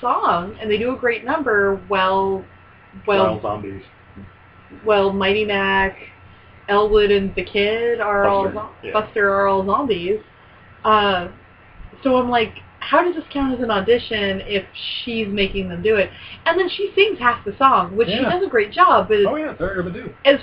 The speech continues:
Speaker 1: far as the movie goes, it's like, wait, this is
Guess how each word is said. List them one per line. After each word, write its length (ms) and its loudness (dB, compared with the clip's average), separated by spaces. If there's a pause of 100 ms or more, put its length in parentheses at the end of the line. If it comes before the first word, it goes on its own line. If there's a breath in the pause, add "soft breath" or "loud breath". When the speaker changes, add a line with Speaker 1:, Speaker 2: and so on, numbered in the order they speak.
(160)
Speaker 1:
far 240 4
as 260 4
the 120 2
movie 600 2
goes, 320 2
it's 80 -20
like, 160 -2
wait, 160 -4
this 160 -6
is 60 -6